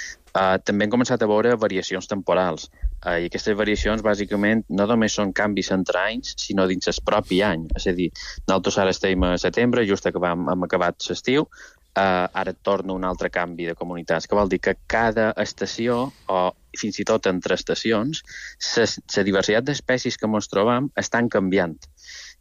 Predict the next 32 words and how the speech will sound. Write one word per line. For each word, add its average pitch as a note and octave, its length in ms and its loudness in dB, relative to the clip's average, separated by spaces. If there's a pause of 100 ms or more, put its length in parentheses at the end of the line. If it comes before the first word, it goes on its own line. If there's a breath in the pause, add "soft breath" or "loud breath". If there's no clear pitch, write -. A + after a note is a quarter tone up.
(120)
I, A2 560 4
i G#2+ 140 2 (500)
no A2 100 4
el A#2+ 140 6
mateix, A#2+ 240 2
per A#2 100 2
exemple, A2+ 300 0
mos F#2 160 -2
trobem G#2+ 320 0
el A2 80 0
mes A2 160 2
de A2+ 100 2
març, B2+ 300 2
que - 80 2
trobarem F#2 400 0
unes G#2 180 -6
espècies G#2+ 460 -2
que G#2 160 2 (160)
mos G2 160 -6
trobem F#2 400 0
el F#2 80 -2
mes F2+ 240 -4
d'agost, G#2 400 2
que G2+ 80 0
trobarem G2+ 400 2
unes F#2+ 180 0
altres F#2+ 300 0
espècies - 340 -4
que - 140 -4
seran F#2 240 0
completament E2+ 560 -2
diferents. E2 480 -8